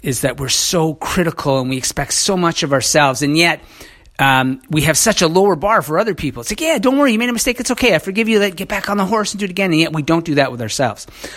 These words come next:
So anyhow, that's not what I wanted to talk about today. But the whole essence of the willpower course is that there are five steps to deliberately building discipline.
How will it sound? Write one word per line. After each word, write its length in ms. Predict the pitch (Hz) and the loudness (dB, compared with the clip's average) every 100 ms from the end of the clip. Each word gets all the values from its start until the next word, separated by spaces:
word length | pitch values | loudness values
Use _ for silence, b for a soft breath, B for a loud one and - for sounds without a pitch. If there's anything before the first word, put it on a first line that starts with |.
| B | B
So 240 | - 160 147 | -2 2 4
anyhow, 300 | 180 160 131 | 2 0 2
that's 260 | 151 156 | 2 2
not 100 | 170 | 2
what 80 | 151 | 2
I 40 | |
wanted 180 | 143 139 | 0 -2
to 60 | 123 | -2
talk 200 | 127 - | -4 -4
about 180 | 113 - | -8 -10
today. 180 | 110 - B B B - | -14 -16 B B B 2
But 220 | 170 170 | 2 2
the 100 | 170 | -4
whole 240 | 202 233 | -2 -2
essence 360 | 214 190 190 170 | 0 -2 -2 -4
of 60 | 156 | 0
the 60 | |
willpower 440 | 147 147 147 123 120 | 0 0 0 -2 -4
course 540 | - 117 113 - - | -6 -6 -6 -8 -8
is 340 | - 131 127 120 | -4 -2 -2 -2
that 380 | 131 120 131 - | 0 0 -2 -6
there 260 | 151 135 139 | -4 -2 -2
are 80 | 131 | 0
five 300 | 170 156 - | 2 2 2
steps 400 | 135 120 - - | -2 -2 -6 -8
to 180 | - 147 | -6 -4
deliberately 1000 | 135 147 143 160 165 165 151 143 135 127 | -2 0 2 2 2 0 -2 -2 -4 -4
building 460 | 117 131 127 120 | -2 -2 -2 -4
discipline. 520 | 120 - 117 - 117 | -4 -4 -6 -8 -10